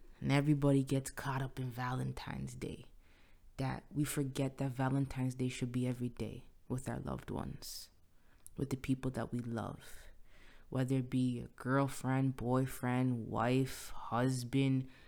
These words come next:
mom, dad, grandpa, granny, s-, sister, brother, whoever it may be. Whoever it may be.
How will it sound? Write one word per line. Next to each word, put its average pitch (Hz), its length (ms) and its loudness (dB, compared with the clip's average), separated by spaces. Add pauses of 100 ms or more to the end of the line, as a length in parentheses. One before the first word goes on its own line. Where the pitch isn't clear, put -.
(320)
mom, 135 720 6
dad, 131 540 4
grandpa, 131 640 2
granny, 127 760 4 (420)
s-, - 180 -12 (240)
sister, 135 480 2
brother, 123 340 2
whoever 139 340 0
it - 80 -8
may 120 120 -4
be. 117 280 -4 (1700)
Whoever 139 300 0
it 135 80 -2
may 123 160 -4
be. - 240 -10